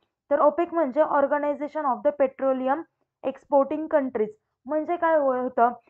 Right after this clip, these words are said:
आता इथे काय म्हटलंय? petroleum exporting म्हटलंय.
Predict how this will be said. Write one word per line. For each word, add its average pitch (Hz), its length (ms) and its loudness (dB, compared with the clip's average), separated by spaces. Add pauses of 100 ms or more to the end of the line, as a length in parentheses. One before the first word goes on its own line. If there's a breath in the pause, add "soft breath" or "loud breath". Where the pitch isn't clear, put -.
(120)
आता 208 180 -4
इथे 311 240 -4
काय 339 160 4
म्हटलंय? 294 320 -2 (120)
petroleum 302 560 0 (460)
exporting 269 680 0
म्हटलंय. 196 320 -2